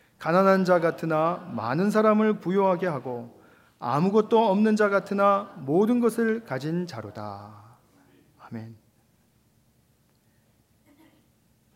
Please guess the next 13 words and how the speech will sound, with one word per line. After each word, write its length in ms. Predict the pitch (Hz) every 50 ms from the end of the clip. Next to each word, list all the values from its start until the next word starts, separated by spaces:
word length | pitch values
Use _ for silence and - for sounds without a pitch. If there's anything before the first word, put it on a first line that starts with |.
| _ _ _ _ _ - -
이 140 | - 190 214
말씀에 880 | 202 175 160 165 170 170 - 208 202 202 196 190 180 170 156 - - - - _
감추어진 840 | - - 147 160 160 - - 180 175 170 160 151 156 151 143 139 135 -
이 120 | 131 131 - _ _ _ _ _ _ -
의미와 640 | 165 185 208 226 220 214 196 185 180 170 165 170
비밀이 680 | - 139 135 135 131 123 120 117 117 120 117 110 110 113 _ _ _ _ _ _ _ _ -
우리 140 | 143 131 127
모두에게 400 | 120 131 147 156 170 165 160 165
활짝 440 | 156 - - - 240 - 202 165 143
열릴 220 | 139 135 143 143
수 120 | 143 - -
있기를 260 | - - 127 120 120
바랍니다. 560 | - 98 98 98 101 98 98 - 104 - _